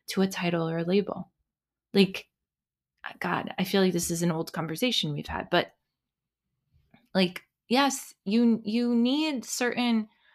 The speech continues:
qualifications to do certain jobs in this world, rightfully so. I'm not going to a, a,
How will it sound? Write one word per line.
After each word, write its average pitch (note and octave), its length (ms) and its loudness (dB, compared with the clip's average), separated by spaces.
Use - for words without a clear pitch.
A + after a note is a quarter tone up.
qualifications G#3+ 920 0
to G3+ 120 -6
do G3+ 240 -2
certain F#3 400 -2
jobs E3+ 340 -4
in D#3 120 -8
this - 260 -8
world, - 300 -10
rightfully G#3 560 -2
so. G3 160 -2
I'm - 380 -6
not - 180 -2
going A3 260 2
to A3 180 0
a, G3 200 2
a, E3 320 0